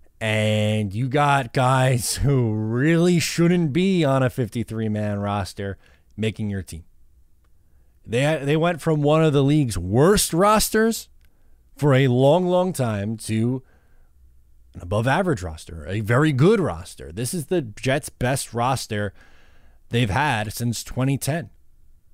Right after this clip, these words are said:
easily, in my opinion. Maybe the best Jets roster that I've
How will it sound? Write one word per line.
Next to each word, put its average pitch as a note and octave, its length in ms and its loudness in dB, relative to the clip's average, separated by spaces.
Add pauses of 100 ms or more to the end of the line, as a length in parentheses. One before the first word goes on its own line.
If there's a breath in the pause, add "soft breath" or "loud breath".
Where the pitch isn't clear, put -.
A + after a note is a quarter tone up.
easily, C#3 460 -4 (420)
in A#2+ 120 -6
my G2 160 -4
opinion. E2 280 -14 (960)
Maybe A#2 540 0
the F3+ 220 2
best C#3 480 -4
Jets C#3+ 320 -6
roster C3+ 500 -4
that A#2 180 -2
I've A#2 520 -2